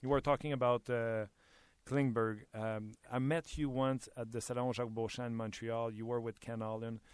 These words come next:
and you two both, uh, was generous enough to explain to me how did you, how did you work in Detroit. It was important for players to dominate their level before you bring him up in the next one, if it's the A H L or N H L.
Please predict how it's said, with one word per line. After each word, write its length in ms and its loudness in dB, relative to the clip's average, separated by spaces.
and 120 2
you 180 4
two 160 -10
both, 360 2
uh, 260 -2
was 300 -4
generous 400 2
enough 240 0
to 100 -4
explain 400 -2
to 140 -6
me 100 -2
how 180 2
did 200 -8
you, 200 -8
how 80 2
did 100 -4
you 220 -2
work 420 0
in 220 -4
Detroit. 540 -4
It 60 -10
was 140 0
important 460 -2
for 120 -6
players 500 -2
to 260 -6
dominate 400 2
their 200 6
level 420 0
before 360 -2
you 80 -4
bring 220 -2
him 180 2
up 140 2
in 140 2
the 100 -2
next 320 0
one, 220 0
if 120 -6
it's 120 -6
the 140 -2
A 100 2
H 160 -4
L 340 -2
or 260 0
N 140 0
H 240 -8
L. 180 -10